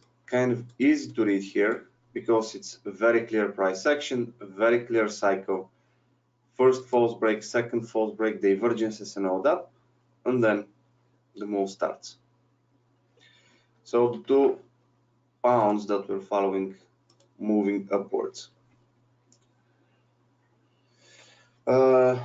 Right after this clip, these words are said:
in pound Aussie, do we have a FIBO level we should expect pullback?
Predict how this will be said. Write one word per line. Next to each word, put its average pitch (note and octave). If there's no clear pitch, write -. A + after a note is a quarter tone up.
in B2
pound C#3+
Aussie, D3
do C3
we D3
have C#3
a C3
FIBO C#3+
level B2
we A#2
should A2
expect -
pullback? G#2+